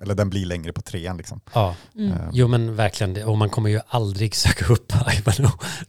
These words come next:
Speaker 2: och se den streamad eller liksom resten av året. Så man kommer ju bara se den med reklam
Speaker 1: Ja.
Speaker 2: på T V tre
Speaker 1: Ja, men exakt.
Speaker 2: på nyårsdagen, liksom.
Speaker 3: Mm.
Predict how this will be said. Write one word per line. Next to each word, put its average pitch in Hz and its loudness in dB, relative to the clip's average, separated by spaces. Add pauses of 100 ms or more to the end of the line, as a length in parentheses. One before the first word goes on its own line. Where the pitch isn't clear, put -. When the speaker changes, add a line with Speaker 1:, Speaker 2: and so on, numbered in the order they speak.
(300)
Speaker 2:
och 120 -4
se 107 0
den 120 2
streamad 107 0
eller 104 -2
liksom 92 -2 (320)
resten 110 4
av 107 2
året. 101 6
Så 113 -2
man 104 4
kommer 110 4
ju 120 4
bara 113 4
se 95 -2
den 87 -2
med 87 -2
reklam 85 4
Speaker 1:
Ja. 92 2
Speaker 2:
på 101 0
T 92 -2
V 85 -4
tre 87 -2 (140)
Speaker 1:
Ja, 87 -2
men 82 -4
exakt. - -14
Speaker 2:
på 104 -4
nyårsdagen, 85 0
liksom. - -2
Speaker 3:
Mm. 208 0